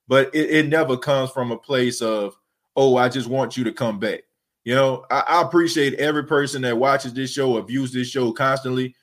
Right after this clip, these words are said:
because I'm giving you, like, about, you know, I'm giving you straight, genuine perspective. And I feel like that's something that's missing in journalism, and that's something that, that,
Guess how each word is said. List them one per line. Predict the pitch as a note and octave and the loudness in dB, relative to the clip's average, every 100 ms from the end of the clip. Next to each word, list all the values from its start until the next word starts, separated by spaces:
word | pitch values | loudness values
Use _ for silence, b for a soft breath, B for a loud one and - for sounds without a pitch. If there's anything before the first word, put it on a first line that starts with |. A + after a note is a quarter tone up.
| _ _ | _ _
because | B2 B2 C3+ B2+ A#2+ - _ _ | -2 2 2 2 -2 -8 _ _
I'm | C#3 D#3+ | 0 2
giving | D3+ D#3+ D3 | 4 2 2
you, | C#3+ C#3+ C#3 | 0 -2 0
like, | C3+ B2+ | 2 2
about, | G2+ C3 B2+ A#2 - | 2 2 2 0 -4
you | D#3 | -4
know, | C3 | -2
I'm | C#3 D3 | -4 0
giving | D#3 D3 | 0 0
you | C#3+ C#3 | -8 -10
straight, | - C#3+ D3 G2 | -2 0 0 -2
genuine | A2 C#3+ D3 C3+ C3 B2 B2 - _ | -4 -2 -2 -2 -2 -2 -6 -16 _
perspective. | - A#2+ - C#3 - - _ _ _ | -4 -4 2 2 2 -8 _ _ _
And | C3 | 0
I | C#3 | 2
feel | C#3+ D3+ | 2 2
like | C#3+ C3 | 2 2
that's | C3+ C#3 | 0 -2
something | D3 C#3 C3 B2+ | -4 -6 -4 -4
that's | A#2+ | -4
missing | B2+ C3 B2+ | -2 -2 -2
in | G#2+ | -8
journalism, | G2+ C3+ D3+ D3 D#3 D#3 D#3+ _ _ _ _ | 0 0 2 0 -2 -4 -10 _ _ _ _
and | A2 A#2+ | -6 -2
that's | C3 C3 | -2 -2
something | C3+ C3+ B2+ | -4 -2 -2
that, | B2+ A#2+ A#2+ | 0 0 0
that, | A#2 G#2+ - | -2 -2 -6